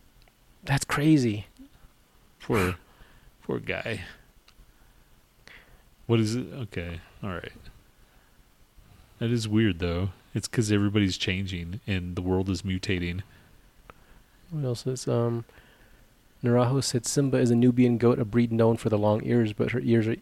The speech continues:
Speaker 1: long even by Nubian standards, possibly owing to a genetic mutation.
Speaker 2: Nubian. Isn't that something like gra-, uh,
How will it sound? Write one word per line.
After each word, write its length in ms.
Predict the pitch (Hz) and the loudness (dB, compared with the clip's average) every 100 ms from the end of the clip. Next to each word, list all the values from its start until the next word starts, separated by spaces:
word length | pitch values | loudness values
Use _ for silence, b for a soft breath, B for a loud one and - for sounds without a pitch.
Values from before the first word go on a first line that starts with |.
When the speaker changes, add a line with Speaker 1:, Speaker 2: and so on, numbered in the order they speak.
| - | -10
Speaker 1:
long 260 | 123 113 110 | 0 2 4
even 240 | 123 113 | 0 -4
by 160 | 110 110 | -2 0
Nubian 320 | 110 110 110 | 0 0 -2
standards, 420 | 104 117 107 110 | -2 -2 -2 -4
possibly 440 | - 113 107 110 120 | -4 -4 -4 -6 0
owing 260 | 110 107 104 | 2 2 -2
to 140 | 117 | -4
a 60 | 107 | -4
genetic 300 | 107 101 - | -2 -2 -4
mutation. 580 | 104 - 104 - 120 - | -8 -4 -6 -6 -10 -4
Speaker 2:
Nubian. 600 | 117 98 98 98 95 95 | 0 2 0 -2 -2 -2
Isn't 260 | 113 123 151 | -4 -2 -2
that 200 | 135 113 | -4 -6
something 400 | - 110 113 107 | -4 -4 -4 -2
like 220 | 101 98 | -4 -4
gra-, 260 | - 101 107 | -2 -2 -2
uh, 420 | 104 98 95 95 | -2 -2 -4 -6